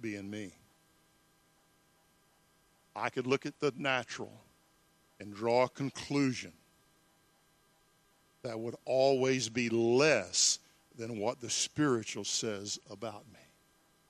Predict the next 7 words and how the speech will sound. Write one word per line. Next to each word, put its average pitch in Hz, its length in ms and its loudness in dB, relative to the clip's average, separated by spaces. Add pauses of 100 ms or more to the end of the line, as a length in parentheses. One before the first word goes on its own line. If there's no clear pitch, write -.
(260)
God 147 360 2
said, 101 520 0 (500)
"I 143 480 -2
am 101 220 -14 (180)
fearfully 147 720 -2
and 104 280 -14
wonderfully 131 720 -6